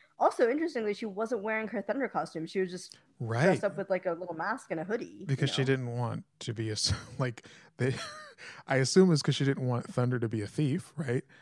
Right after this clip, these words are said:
Speaker 1: <laughs> Yeah. Right, 'cause Th-, Thunder is, like, a role model. <laughs>
Speaker 2: <laughs> Yeah.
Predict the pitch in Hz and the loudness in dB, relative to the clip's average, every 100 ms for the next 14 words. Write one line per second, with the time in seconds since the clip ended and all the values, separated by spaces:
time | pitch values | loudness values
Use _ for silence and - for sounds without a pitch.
0 | - _ 240 - 247 233 240 220 180 185 | -20 _ -6 2 2 2 2 2 2 -2
1 | - - 214 - - - 349 339 - 285 | -4 -6 -10 -10 -12 -2 8 8 8 0
2 | - 262 196 208 202 202 214 202 208 185 | 0 -6 -6 0 2 2 2 2 -2 -2
3 | 175 240 147 220 220 - 349 127 403 147 | -4 -4 -4 -6 -8 -2 0 0 0 -2
4 | - | -4